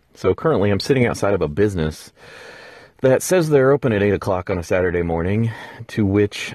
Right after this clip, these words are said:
I have gone to the front door several times within that time, and they are not open. Uh, I have tried calling them, and it goes directly to their automated voicemail system, and nobody answers. People, you have to have good customer service.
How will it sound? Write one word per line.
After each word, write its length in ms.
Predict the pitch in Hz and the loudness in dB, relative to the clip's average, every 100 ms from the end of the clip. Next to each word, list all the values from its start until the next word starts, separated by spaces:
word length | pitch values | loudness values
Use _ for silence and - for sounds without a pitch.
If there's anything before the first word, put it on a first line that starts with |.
| - | -8
I 160 | 92 | -6
have 420 | 90 92 82 - - _ - | -2 0 0 -2 -10 _ -4
gone 240 | 98 95 | -2 0
to 60 | 82 | -2
the 60 | |
front 240 | - 92 80 | -2 -2 2
door 380 | 110 104 95 | 2 4 2
several 380 | 90 - 95 85 | 0 0 0 0
times 680 | - 80 78 95 104 - - | -2 -2 0 -2 -4 -10 -8
within 320 | 82 - 143 | -6 0 2
that 160 | 101 - | 2 -2
time, 460 | 82 80 90 107 - - - | -4 -2 -2 -4 -10 -20 -8
and 560 | 87 87 87 85 82 | -4 -2 0 0 0
they 120 | 82 80 | 0 0
are 100 | 76 | 0
not 240 | 113 147 | 0 0
open. 400 | 78 76 87 120 _ - - - - _ - | -2 -4 -8 -8 _ -20 -20 -20 -20 _ -10
Uh, 360 | - 69 71 - | -6 -2 -2 0
I 60 | |
have 160 | 78 - | -2 -2
tried 180 | 82 - | -4 -4
calling 380 | - 156 107 | -2 0 0
them, 380 | 82 85 113 131 - | 0 0 -2 -4 -6
and 160 | 85 78 | -2 -2
it 80 | 82 | 0
goes 580 | 92 87 85 85 80 - | 2 4 4 2 -2 -6
directly 420 | 87 85 85 92 85 | -4 -2 -2 -2 -2
to 120 | 80 | 0
their 160 | 78 | 0
automated 420 | 82 87 85 82 78 | 0 -2 -2 -2 0
voicemail 480 | 107 160 - 78 | 0 0 -2 -4
system, 520 | - 78 - 104 117 - _ _ _ _ _ _ - - | -2 -4 -2 -2 -2 -6 _ _ _ _ _ _ -14 -6
and 100 | 101 | -2
nobody 400 | 104 113 113 131 | 0 0 2 0
answers. 460 | 143 85 78 - _ - - - - - | -2 -6 -8 -12 _ -20 -20 -20 -20 -6
People, 420 | 160 175 151 143 117 | -4 0 -2 -2 -4
you 140 | 120 | -4
have 360 | - 143 135 - | -4 -8 -8 -6
to 100 | 107 | -4
have 320 | 98 87 92 | -4 -4 -2
good 220 | 85 80 | -4 -2
customer 440 | - 78 - 80 | -4 -8 -6 -8
service. 600 | 73 78 73 71 69 - | -4 -4 -4 -6 -10 -18